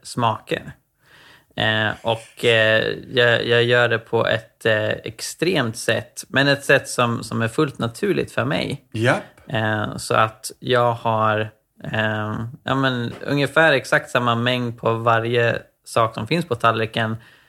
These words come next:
Speaker 1: i varje tugga genom hela måltiden.
Speaker 2: <laughs>
Speaker 1: Vilket gör att när någon annan äter lite från min tallrik så
Speaker 2: Så
Speaker 1: måste
Speaker 2: pajar
Speaker 1: jag
Speaker 2: de
Speaker 1: om-,
Speaker 2: balansen.
Speaker 1: omkalibrera. Ja, precis.
Speaker 2: Ja.
Speaker 1: Eh, och, eh,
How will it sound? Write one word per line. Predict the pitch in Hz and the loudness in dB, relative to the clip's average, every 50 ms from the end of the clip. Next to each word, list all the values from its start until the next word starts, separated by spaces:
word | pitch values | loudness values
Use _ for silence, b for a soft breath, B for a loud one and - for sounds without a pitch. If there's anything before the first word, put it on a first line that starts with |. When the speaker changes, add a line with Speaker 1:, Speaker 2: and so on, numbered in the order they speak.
| b b b b _ _ _ _ - | b b b b _ _ _ _ -2
Speaker 1:
i | - 135 143 147 | 0 2 2 2
varje | 135 131 123 120 117 117 117 | 4 4 4 4 4 2 0
tugga | 117 - 123 110 107 110 113 117 117 135 143 - _ - - - - - | 0 -2 -2 -2 -2 0 2 2 2 2 -2 -8 _ -20 -20 -20 -14 -10
genom | 151 120 123 131 131 127 127 123 | -4 0 2 2 2 2 0 0
hela | 117 113 110 113 | 0 2 2 2
måltiden. | 110 110 107 104 104 - - 117 110 135 175 190 - _ _ _ B B B B B B | 2 2 0 -2 -4 -2 -4 -2 0 0 -2 -2 -8 _ _ _ B B B B B B
Speaker 2:
<laughs> | 120 B B B 123 117 - - 131 143 | -10 B B B -10 -10 -6 -2 2 4
Speaker 1:
Vilket | 170 196 - 143 127 123 117 131 | 4 6 6 4 2 2 4 6
gör | 156 156 165 165 156 143 131 120 | 6 8 8 8 6 6 4 4
att | 120 117 - | 2 2 0
när | - 120 117 117 117 | 0 2 4 4 4
någon | 113 117 113 113 117 117 - | 2 2 2 2 0 0 2
annan | - 139 131 123 120 117 123 160 202 190 151 131 120 113 120 - - | 4 4 4 4 4 2 2 2 2 2 2 2 0 0 -2 -4 -4
äter | - 120 117 117 120 - 117 | 0 0 0 0 2 0 0
lite | 113 110 107 - 110 | 0 0 0 -2 -2
från | - - 110 107 | -2 0 -2 0
min | 107 107 104 104 110 110 _ - - | 0 -2 -2 -4 -4 -8 _ -8 2
tallrik | - 117 107 107 107 - 117 - - - - - b b b b b b b | 2 2 2 2 0 -4 -6 -6 -10 -16 -18 -18 b b b b b b b
så | b - - 131 | b -2 0 0
Speaker 2:
Så | 120 | 2
Speaker 1:
måste | 120 120 117 - - | 2 0 -2 0 2
Speaker 2:
pajar | 131 123 120 120 120 117 117 117 117 113 117 | 4 6 6 8 8 8 8 8 8 6 6
Speaker 1:
jag | 165 139 | 4 2
Speaker 2:
de | 143 131 | 4 4
Speaker 1:
om-, | 139 135 131 | 4 4 4
Speaker 2:
balansen. | 120 117 123 135 131 131 | 2 2 4 4 4 4
Speaker 1:
omkalibrera. | 123 120 - - 120 120 123 120 120 160 156 135 110 101 107 110 110 | 2 0 2 2 2 4 2 4 6 6 6 6 6 4 2 2 4
Ja, | 117 123 127 123 - | 4 4 4 4 2
precis. | 131 117 - 123 - | -2 0 2 2 2
Speaker 2:
Ja. | 113 131 151 151 156 - b b b b b b b b - - 117 113 110 110 113 110 | 2 2 0 0 -2 -8 b b b b b b b b -2 0 2 2 4 4 2 2
Speaker 1:
Eh, | 110 - - | 0 -2 -2
och, | - 120 123 117 - _ _ - - | -2 -2 -2 -2 -4 _ _ 0 2
eh, | 123 117 117 117 120 120 117 | 4 6 6 6 6 4 4